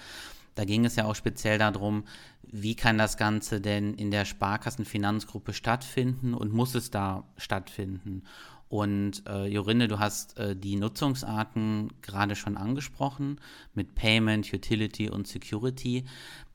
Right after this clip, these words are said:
Mm, lass uns doch vielleicht mal für jedes auf ein Beispiel schauen. Äh, ihr habt ja auch in der Studie darauf, äh, seid ja auch darauf eingegangen,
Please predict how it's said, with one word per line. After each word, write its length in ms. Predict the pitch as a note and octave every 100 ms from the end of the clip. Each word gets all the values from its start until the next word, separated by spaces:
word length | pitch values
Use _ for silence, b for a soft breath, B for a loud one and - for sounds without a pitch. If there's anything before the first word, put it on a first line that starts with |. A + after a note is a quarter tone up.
| -
Mm, 360 | A2+ A2 A2 A2 - - - -
lass 460 | D2+ F#2+ A#2+ C3
uns 220 | B2 B2
doch 140 | B2 B2
vielleicht 680 | - A2 G#2 A#2+ C3+ -
mal 320 | B2 A#2 A#2+ B2
für 340 | - - A2
jedes 720 | G#2+ G2 G2+ B2 C3 C3 C3
auf 240 | A2 A2 -
ein 220 | A2+ G#2+
Beispiel 600 | A2 D#3+ - A2+ G#2+ G2+
schauen. 600 | - G2+ F#2+ F#2+ F#2 F#2
Äh, 260 | G2 F#2+
ihr 80 | G2
habt 160 | G#2 -
ja 80 | G#2
auch 140 | -
in 80 | G#2+
der 80 | G2+
Studie 340 | - B2 B2
darauf, 460 | G#2+ G2+ G2+ G#2 - B
äh, 80 | G#2
seid 200 | G2 G#2
ja 60 | A2
auch 140 | G#2+
darauf 240 | G#2 G2+ -
eingegangen, 720 | G2 B2+ B2+ B2 B2 C3+